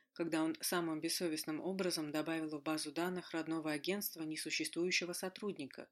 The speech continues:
чтобы у докторов не вызвал недоумение свалившихся с неба пациент без медицинской страховки и вообще без личного файла. Вот зато и уволить могли, и даже посадить.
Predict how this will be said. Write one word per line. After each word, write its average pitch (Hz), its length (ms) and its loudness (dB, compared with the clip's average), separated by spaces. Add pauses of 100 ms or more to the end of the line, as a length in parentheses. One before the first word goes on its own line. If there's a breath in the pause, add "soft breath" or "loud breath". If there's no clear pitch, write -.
(320)
чтобы 156 320 0
у - 20 4
докторов 165 560 0
не 165 140 2
вызвал 160 420 2
недоумение 160 600 2
свалившихся 156 640 0
с - 120 -6
неба 160 240 0
пациент 156 420 -2
без - 140 -10
медицинской 151 560 -2
страховки 151 640 -2 (240 loud breath)
и 165 80 0
вообще 160 560 2
без 147 140 -2
личного 147 420 -2
файла. 135 400 -10 (560)
Вот 175 200 4
зато 202 340 2
и 233 60 6
уволить 175 480 4
могли, 151 400 0
и 131 60 -2
даже 160 240 -2
посадить. - 680 -4